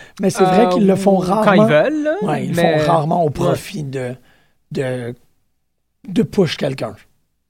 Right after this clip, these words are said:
Speaker 1: Tu sais, il y a jamais, il y a jamais des push qui
Speaker 2: Non,
Speaker 1: détruisent
Speaker 2: c'est ça.
Speaker 1: unilatéralement le,
Speaker 2: Non,
Speaker 1: le
Speaker 2: non, non, c'est ça, c'est
Speaker 1: Ouais.
Speaker 2: ça, je dis, ils sont capables de mettre deux,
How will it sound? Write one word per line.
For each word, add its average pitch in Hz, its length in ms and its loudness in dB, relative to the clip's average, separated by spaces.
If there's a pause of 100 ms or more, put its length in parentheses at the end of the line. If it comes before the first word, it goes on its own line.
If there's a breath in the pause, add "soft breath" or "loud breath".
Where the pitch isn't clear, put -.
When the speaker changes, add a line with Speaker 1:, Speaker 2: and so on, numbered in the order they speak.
(680)
Speaker 1:
Tu 185 80 2
sais, - 20 6
il 190 60 4
y 185 40 6
a - 20 4
jamais, 202 260 6 (340 loud breath)
il - 20 -12
y - 20 -2
a 175 40 0
jamais 214 160 6
des 226 140 6
push 220 280 0
qui 190 140 2
Speaker 2:
Non, 220 120 8
Speaker 1:
détruisent 226 300 8
Speaker 2:
c'est 160 60 0
ça. 190 60 8
Speaker 1:
unilatéralement 170 580 2
le, 160 120 0
Speaker 2:
Non, 269 120 6
Speaker 1:
le 262 60 4
Speaker 2:
non, 233 140 2
non, 208 160 2
c'est 202 140 -4
ça, 226 140 0
c'est 196 80 -4
Speaker 1:
Ouais. 180 60 -2
Speaker 2:
ça, 190 160 0
je 147 80 -4
dis, 170 240 -8
ils 156 240 2
sont 160 120 -2
capables 180 300 0
de 180 80 2
mettre 175 220 0
deux, 196 360 2